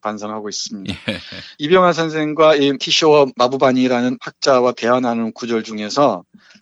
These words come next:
Speaker 1: 자동차 없는 사회 만들기라는 문제를 둘러싸고
Speaker 2: 오.
Speaker 1: 얘기를 나누는데요.
Speaker 2: 예, 예, 예.
Speaker 1: 그 부분 잠깐 읽어볼까요?
Speaker 2: 네네.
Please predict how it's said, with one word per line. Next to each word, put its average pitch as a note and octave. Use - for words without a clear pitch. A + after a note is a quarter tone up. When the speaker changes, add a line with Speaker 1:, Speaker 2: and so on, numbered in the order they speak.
Speaker 1:
자동차 G3
없는 C#3
사회 C3+
만들기라는 G#2+
문제를 A2+
둘러싸고 A2
Speaker 2:
오. -
Speaker 1:
얘기를 A2+
나누는데요. G#2+
Speaker 2:
예, A2+
예, G#2
예. F2+
Speaker 1:
그 C#3+
부분 F3+
잠깐 D3+
읽어볼까요? C#3+
Speaker 2:
네네. F#2